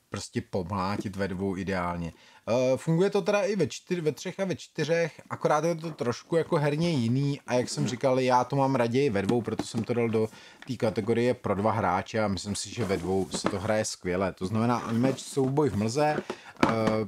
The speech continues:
doufejme, že se dočkáme nějakých dalších krabic, jsou tam další výborný na, na, na výběr, pokud umíte anglicky, tak prostě třeba, eh,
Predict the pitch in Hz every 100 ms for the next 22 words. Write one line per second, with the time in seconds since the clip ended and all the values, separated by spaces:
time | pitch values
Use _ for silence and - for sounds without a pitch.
0 | - - - 139 143 131 147 139 135 151
1 | - 135 113 - 131 143 143 135 165 131
2 | 104 - - 104 101 135 - 113 110 113
3 | 110 - 95 87 104 117 - 110 98 101
4 | 110 107 104 101 98 85 95 95 98 -
5 | - - - 95 101 101 110 - 98 101
6 | 85 104 101 98 104 98 98 101 - 104
7 | 101 107 101 - 90 - 104 - 104 98
8 | 95 90 -